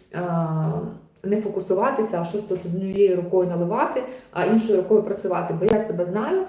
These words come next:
коли я так роблю, а я іноді так роблю, то я забуваю злити чай, е, вчасно, він в мене перестоює, і, коротше, це виходить такий, м, безлад. Тому, е,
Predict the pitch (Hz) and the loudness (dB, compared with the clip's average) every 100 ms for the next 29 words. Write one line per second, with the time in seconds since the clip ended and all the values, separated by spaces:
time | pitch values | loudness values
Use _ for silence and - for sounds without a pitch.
0 | - - 226 226 208 - - 175 214 254 | -8 0 4 6 6 4 -2 -2 0 2
1 | 214 190 190 175 180 - - 175 233 359 | 2 2 -2 -6 -6 -8 -6 -2 0 0
2 | - - - 226 202 208 208 - 156 214 | -2 -14 0 4 6 4 2 2 2 4
3 | 185 165 - - - _ - - 175 202 | 4 2 -4 -10 -20 _ -20 -10 -2 2
4 | 214 - 165 262 285 311 302 - 254 254 | 2 0 -4 -2 2 2 0 -4 -4 -4
5 | 254 254 240 226 - - 240 233 226 220 | -2 -2 -2 -4 -8 -6 -6 -4 0 0
6 | 185 220 190 185 170 170 - 208 175 - | 2 2 2 0 -2 -2 0 2 2 -2
7 | - 262 285 269 262 226 196 196 214 - | -2 2 4 2 0 0 0 -2 -4 -4
8 | - 175 175 185 180 - - 180 170 170 | -6 -8 -4 -4 -4 -10 -12 -8 -6 -6
9 | - - - - - - - 165 175 156 | -10 -12 -12 -12 -12 -12 -8 -4 -2 -2
10 | - - - - - - - _ - 214 | -6 -10 -14 -20 -20 -20 -20 _ 2 4
11 | 330 427 - 196 190 185 170 | 8 8 6 -2 0 2 0